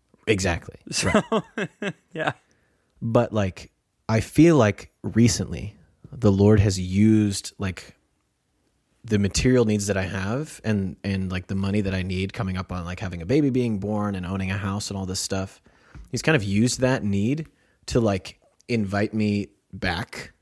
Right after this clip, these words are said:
Speaker 1: a little bit. In this kind of, like, playful sort of, it's really hard to describe, I
Speaker 2: Mm-hmm.
Speaker 1: suppose. But it feels like he's courting me back. And I made that decision a couple weeks ago, and, like,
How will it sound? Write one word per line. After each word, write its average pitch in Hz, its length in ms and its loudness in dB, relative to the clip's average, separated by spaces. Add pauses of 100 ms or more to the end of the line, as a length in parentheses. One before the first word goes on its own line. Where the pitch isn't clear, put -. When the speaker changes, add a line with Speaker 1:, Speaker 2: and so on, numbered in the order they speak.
(160)
Speaker 1:
a - 40 0
little 165 240 2
bit. 180 320 0 (1300)
In 117 60 -2
this 117 140 0
kind 117 180 0
of, 107 100 0
like, 98 260 -8 (120)
playful 101 580 0
sort 101 260 -2
of, 92 360 -10 (640)
it's 135 120 0
really 180 200 6
hard 117 180 4
to 95 60 -4
describe, - 460 -10 (140)
I 101 60 -4
Speaker 2:
Mm-hmm. 104 100 0
Speaker 1:
suppose. - 420 -8 (460)
But 127 100 4
it 131 40 2
feels 160 260 4
like 135 100 0
he's - 180 -4
courting 120 180 2
me 113 60 2
back. 113 200 2 (240)
And 135 140 2
I 170 60 2
made 208 140 4
that 185 100 4
decision 151 300 -2
a 139 40 2
couple 135 220 0
weeks 123 220 2
ago, 101 240 -2
and, 101 140 -2
like, 98 120 -4